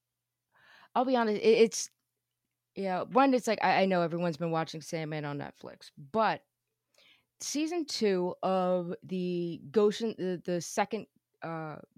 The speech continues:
Ghost in the Shell Netflix, uh, dedicated series.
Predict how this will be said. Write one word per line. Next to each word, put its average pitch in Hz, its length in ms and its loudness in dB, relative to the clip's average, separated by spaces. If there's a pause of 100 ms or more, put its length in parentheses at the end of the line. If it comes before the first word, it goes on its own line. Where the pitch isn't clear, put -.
Ghost 196 260 -2
in 202 80 -6
the 180 40 -8
Shell 180 380 0
Netflix, - 880 -4 (1120)
uh, 165 300 -4 (100)
dedicated 196 460 0
series. 214 540 0